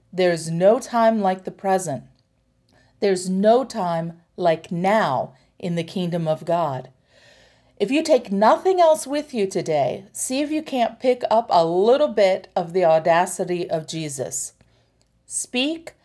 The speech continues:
and witness to the kingdom of God. Use your prophetic voice when the moment presents itself. Don't wait for some more convenient, more polite time. There's no telling when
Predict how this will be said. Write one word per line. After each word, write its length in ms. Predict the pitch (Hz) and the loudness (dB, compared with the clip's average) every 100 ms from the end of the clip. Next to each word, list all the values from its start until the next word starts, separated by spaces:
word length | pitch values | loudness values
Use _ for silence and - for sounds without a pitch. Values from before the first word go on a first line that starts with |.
| _ _ 202 | _ _ -4
and 260 | 180 160 | -4 0
witness 520 | 175 254 - 254 247 | 0 0 0 -6 -6
to 120 | - 185 | -6 -6
the 100 | 180 | -6
kingdom 460 | - 233 269 254 | -4 -2 0 0
of 160 | 247 196 | -2 0
God. 440 | 170 156 151 165 - _ _ _ 165 | 2 2 0 -4 -12 _ _ _ -6
Use 400 | 196 254 262 240 | -2 0 0 -2
your 100 | 190 | -2
prophetic 680 | 196 160 - 220 277 320 | 2 0 4 4 6 4
voice 560 | 196 185 165 165 - - | 2 0 0 -2 -10 -6
when 180 | 180 170 | -4 0
the 100 | 170 | 2
moment 440 | 180 196 214 208 | 2 2 0 -4
presents 480 | 208 185 190 196 196 | -4 0 0 0 -4
itself. 640 | 156 - 160 139 - - _ _ _ _ _ _ | -6 -6 -4 -4 -4 -8 _ _ _ _ _ _
Don't 380 | 165 208 320 320 | 6 8 6 2
wait 420 | 226 208 220 - _ | 2 2 0 -12 _
for 140 | 196 | -6
some 280 | 190 196 180 | 0 0 2
more 260 | 190 196 214 | 2 2 2
convenient, 800 | 214 180 156 190 214 233 240 240 | 0 -4 -2 -2 0 -2 -4 -8
more 240 | 190 180 175 | -4 -2 -2
polite 540 | - 170 165 208 - | -2 0 4 2 0
time. 500 | - 170 156 139 151 - _ _ _ _ _ | -6 -4 -4 -6 -12 -18 _ _ _ _ _
There's 300 | 190 185 175 | 2 2 4
no 180 | 185 226 | 6 6
telling 540 | 254 262 233 208 175 165 | 4 0 2 0 -2 2
when 420 | 202 220 262 | 6 6 4